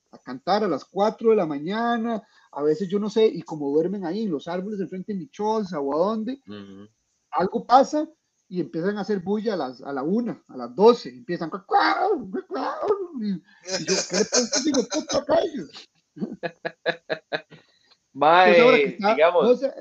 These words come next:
Speaker 1: que está José, que está Luis aquí, eh, po-, por, ¿por qué los gallos empiezan a hacer bulla? O sea, ¿qué es, eh, qué, qué es el, el, el, el
Speaker 2: Mae,
Speaker 1: call de
Speaker 2: eso
Speaker 1: los gallos?
Speaker 2: <clears throat> yo he notado, mae, que eso pasa mucho con gallos jóvenes.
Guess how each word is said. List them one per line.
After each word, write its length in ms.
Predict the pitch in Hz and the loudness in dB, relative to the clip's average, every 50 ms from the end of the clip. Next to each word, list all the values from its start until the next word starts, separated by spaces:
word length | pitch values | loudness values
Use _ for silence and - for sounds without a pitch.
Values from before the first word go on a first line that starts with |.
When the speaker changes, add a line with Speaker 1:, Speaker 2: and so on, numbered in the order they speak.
| - | -14
Speaker 1:
que 80 | - 165 | -14 -12
está 300 | 143 175 - 220 196 190 | -12 -8 -4 0 0 0
José, 320 | 180 208 196 165 - 147 | 0 -2 -6 -6 -8 -14
que 100 | - 165 | -18 -18
está 160 | 151 - 185 185 | -16 -12 -10 -6
Luis 260 | 190 208 233 233 202 | -4 -2 -2 -4 -4
aquí, 480 | 226 214 - 214 233 247 269 - - _ _ _ _ _ _ _ _ _ _ _ _ _ _ _ _ _ _ _ 160 | -6 -10 -8 -6 -6 -6 -6 -8 -10 _ _ _ _ _ _ _ _ _ _ _ _ _ _ _ _ _ _ _ -10
eh, 140 | 180 170 - - _ | -8 -8 -10 -12 _
po-, 140 | - - _ | -20 -16 _
por, 260 | 180 165 - - _ _ _ _ _ - | -10 -10 -10 -12 _ _ _ _ _ -16
¿por 140 | 165 - | -16 -12
qué 140 | - 175 185 | -6 -4 -2
los 100 | 220 240 226 | 0 0 0
gallos 320 | 233 240 262 277 262 214 | 0 2 2 2 2 0
empiezan 320 | 208 - 202 196 233 226 | -2 -4 -6 -8 -6 -6
a 40 | 233 | -6
hacer 180 | 208 - 233 202 | -4 -4 -4 -4
bulla? 420 | 185 262 247 196 143 240 113 - - _ _ _ _ | -2 -2 -4 -4 -4 -8 -12 -16 -18 _ _ _ _
O 20 | |
sea, 140 | - 156 151 | -20 -20 -16
¿qué 240 | - 165 165 180 196 | -12 -8 -4 -4 -4
es, 140 | 196 185 208 | -4 -6 -8
eh, 240 | 190 170 151 143 _ _ _ _ _ _ | -10 -10 -10 -12 _ _ _ _ _ _
qué, 220 | - 156 165 156 - | -12 -10 -10 -10 -10
qué 180 | - 165 180 | -6 -4 -4
es 100 | 180 - | -4 -4
el, 520 | 233 214 175 156 139 131 120 113 113 - _ _ _ _ _ _ _ _ _ _ _ _ _ _ _ _ _ _ _ _ _ _ _ _ _ _ - | -4 -6 -4 -4 -6 -8 -8 -12 -14 -18 _ _ _ _ _ _ _ _ _ _ _ _ _ _ _ _ _ _ _ _ _ _ _ _ _ _ -14
el, 180 | 165 151 - - | -14 -14 -12 -8
el, 200 | - 143 127 139 160 | -6 -2 2 6 8
el 220 | 175 180 180 175 | 8 8 8 6
Speaker 2:
Mae, 60 | 156 | 4
Speaker 1:
call 260 | 131 - 196 202 208 185 | 4 6 4 4 6 6
de 80 | 180 185 | 4 4
Speaker 2:
eso 0 | |
Speaker 1:
los 160 | 175 139 135 | 4 2 2
gallos? 480 | 131 185 202 214 214 175 139 113 104 _ _ _ _ _ _ _ _ _ _ _ - | 0 0 2 2 0 -2 -6 -10 -16 _ _ _ _ _ _ _ _ _ _ _ -10
Speaker 2:
<clears throat> 440 | - - - 202 - 175 151 127 - _ | -8 -6 -8 -8 -8 -10 -12 -14 -14 _
yo 220 | 117 120 127 135 | -8 -4 -2 0
he 60 | 135 147 | 0 2
notado, 560 | 165 180 180 - 185 180 190 190 202 208 202 | 2 0 0 2 2 4 6 6 4 4 2
mae, 380 | 196 196 190 175 147 - - _ | -2 -2 -2 -2 -4 -6 -8 _
que 160 | - 113 113 | -6 -4 -4
eso 240 | 110 - 156 156 156 | -4 -4 -4 -4 -2
pasa 280 | - 156 160 160 165 | -2 -2 -2 -2 -4
mucho 360 | 156 147 147 147 - - 170 - | -6 -6 -6 -6 -8 -10 -12 -10
con 160 | - 131 113 | -10 -8 -6
gallos 320 | 110 110 117 135 147 147 | -6 -4 -4 -4 -4 -4
jóvenes. 500 | 143 147 143 147 143 135 120 113 95 85 | -2 0 2 2 2 0 -2 -6 -12 -20